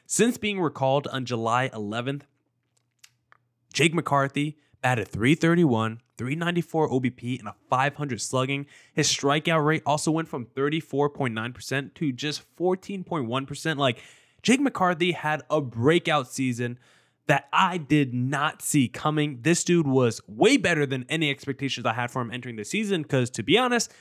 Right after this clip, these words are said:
I had no expectations for Jake McCarthy entering the year. But now, best believe we're gonna have some expectations for him entering twenty twenty-three,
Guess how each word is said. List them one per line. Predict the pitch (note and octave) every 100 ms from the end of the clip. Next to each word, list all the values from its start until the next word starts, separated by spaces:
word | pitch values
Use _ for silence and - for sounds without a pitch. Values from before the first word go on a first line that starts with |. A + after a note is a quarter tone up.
| _ -
I | F3 F3+
had | D3+ D#3+ D#3 - G#2
no | D#3 D3+
expectations | - C3+ A#2+ B2 G#2+ A2
for | G#2
Jake | A2+ G2 G#2+
McCarthy | - A2 G#2 F#2+
entering | A#2 A#2 G#2
the |
year. | A2+ A#3+
But | E3+ D#3+
now, | B3 C#4 A3 _ _ -
best | A3 A3
believe | G3+ F#3 E3
we're |
gonna | D3 D3
have | C#3
some | - - C#3
expectations | C3+ - C3+ C#3 B2 -
for | B2
him | B2+ B2 A#2+
entering | B2+ C3 A#2+
twenty | B2+ A#2+
twenty-three, | - A2 - D3 D#3+